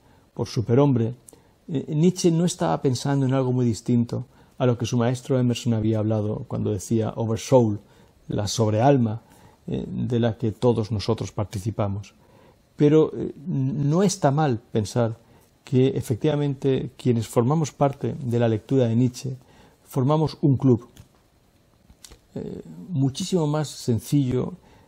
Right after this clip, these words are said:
eh, muchísimo más atento a aprender a leer de lo que podría dar a entender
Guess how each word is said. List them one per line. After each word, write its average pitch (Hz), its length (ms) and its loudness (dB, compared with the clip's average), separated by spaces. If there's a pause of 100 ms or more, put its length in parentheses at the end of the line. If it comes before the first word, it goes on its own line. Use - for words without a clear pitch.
(100)
eh, - 180 -4
muchísimo 147 560 0
más 147 380 0
atento 131 680 0
a 127 340 -8 (100)
aprender 127 460 4
a 135 60 4
leer 117 300 2 (540)
de 123 300 2
lo 123 160 2
que 123 100 2
podría 123 680 2
dar 117 420 0
a 120 80 -2
entender 113 580 0